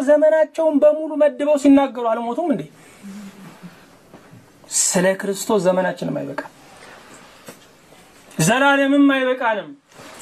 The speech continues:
ሰው ስለ ሰው እድሜውን ከመደበ፣ ሰው ስለ ሰው እያወራ ለመተረክ ዘመኑን ከመደበ፣ ስለ ክርስቶስ ዘላለምም አይበቃንም። ክብር ለስሙ ይሁን። በሚቀጥለው ሳምንት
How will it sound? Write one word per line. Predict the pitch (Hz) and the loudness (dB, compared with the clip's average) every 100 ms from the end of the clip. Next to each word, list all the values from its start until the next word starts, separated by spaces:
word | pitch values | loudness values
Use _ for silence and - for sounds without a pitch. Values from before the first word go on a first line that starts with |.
| - - - - - - - | -20 -20 -20 -20 -12 -6 -4
ሰው | - 285 277 | 2 2 0
ስለ | - 277 262 | -2 -2 -2
ሰው | 254 285 214 160 _ - | -2 -2 -2 -8 _ -6
እድሜውን | 226 220 214 208 | -2 0 0 0
ከመደበ፣ | 202 190 165 175 160 147 _ _ - - - | -2 -2 -6 -6 -6 -10 _ _ -20 -14 -6
ሰው | - 311 330 | -2 2 0
ስለ | 294 320 320 294 | 0 2 4 4
ሰው | 320 311 | 0 -4
እያወራ | 269 302 302 285 277 | -2 0 0 -2 -4
ለመተረክ | 254 262 269 277 277 226 202 _ - | -6 -4 -2 0 0 -2 -4 _ -4
ዘመኑን | 180 294 302 339 330 | 2 2 2 -2 -2
ከመደበ፣ | 302 285 240 226 208 160 - - - _ _ - - _ _ _ _ _ _ _ _ _ _ _ - | 0 0 -2 -6 -8 -8 -12 -20 -20 _ _ -20 -20 _ _ _ _ _ _ _ _ _ _ _ -20
ስለ | - - 147 | -10 -2 -2
ክርስቶስ | 143 147 - - 170 254 - - - | -2 -4 -2 0 0 -2 -10 -14 -8
ዘላለምም | 139 139 139 139 139 131 | -2 0 0 -2 -4 -6
አይበቃንም። | 127 123 - 127 - - - - 120 226 196 185 - - - - | -8 -10 -12 -12 -16 -20 -20 -18 -18 -14 -12 -12 -14 -20 -20 -20
ክብር | - 156 160 | -6 -6 -4
ለስሙ | 156 160 147 | -4 -4 -4
ይሁን። | 139 135 - - - - - - - - - - - - 90 - - | -4 -10 -10 -6 -2 -2 -2 -4 -8 -14 -20 -20 -20 -20 -20 -20 -2
በሚቀጥለው | 90 175 90 170 - 165 | -2 0 -2 -2 -6 -6
ሳምንት | 175 160 143 135 | -6 -6 -6 -8